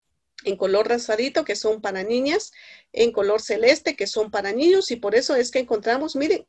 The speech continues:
ambos colores. Tal vez ustedes en sus normas no se puede identificar porque lógicamente no lo permite, pero hasta aquí abajo, por ejemplo, nos dice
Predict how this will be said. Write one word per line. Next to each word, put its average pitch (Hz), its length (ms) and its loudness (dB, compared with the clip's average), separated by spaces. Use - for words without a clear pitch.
ambos 240 400 -2
colores. - 640 -6
Tal 220 140 0
vez 233 220 2
ustedes 277 400 4
en 240 80 2
sus 202 180 -8
normas 277 480 2
no 214 260 0
se 247 140 -2
puede 226 320 4
identificar 240 800 0
porque 214 260 -6
lógicamente 240 720 0
no 196 220 -2
lo 190 140 -2
permite, 277 440 2
pero 311 220 6
hasta 311 220 0
aquí 247 200 0
abajo, 269 420 2
por 208 160 0
ejemplo, 285 380 2
nos 220 200 2
dice 262 380 -2